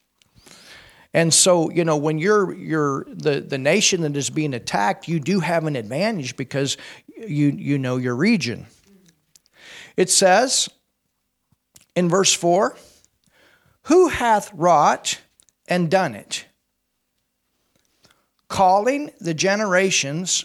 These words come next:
from the beginning?" Look at this. Th-, this is, "I, the Lord." So we see that the hand of God, the Lord, and who is the Lord? Well, we know that to be our Lord Jesus Christ.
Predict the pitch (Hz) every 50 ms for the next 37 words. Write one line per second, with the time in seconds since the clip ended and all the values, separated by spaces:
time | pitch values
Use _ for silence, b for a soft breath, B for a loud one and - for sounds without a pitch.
0 | - _ - - - 180 180 180 170 165 151 175 165 185 190 196 170 135 101 104
1 | 143 180 175 165 - - 117 101 - - 143 156 - - 151 147 - 120 110 -
2 | - - b b b b b b b b b b - 151 165 180 190 208 233 233
3 | 240 247 254 254 247 247 226 196 220 214 226 240 226 190 147 110 87 - - -
4 | - _ _ _ _ _ _ _ _ 185 180 180 175 160 _ _ _ _ _ _
5 | _ _ _ _ _ _ _ _ _ - - - 202 190 190 202 208 - - -
6 | - 285 302 302 285 262 214 185 190 185 185 - - - _ _ _ _ _ _
7 | _ _ _ _ _ _ _ _ _ _ _ - 180 165 - - 214 254 277 285
8 | 277 254 226 190 165 143 190 190 196 214 247 226 - - - - - - _ _
9 | _ _ _ _ _ _ - 156 165 160 185 220 247 247 202 - 139 131 127 147
10 | 180 190 202 247 302 277 - - - 127 107 104 101 104 117 127 139 147 185 196
11 | 170 165 202 175 143 147 165 151 143 156 175 - - - 131 147 156 160 156 160
12 | 170 156 143 143 180 185 151 120 127 170 175 165 180 185 - - 202 220 233 185
13 | 107 98 - -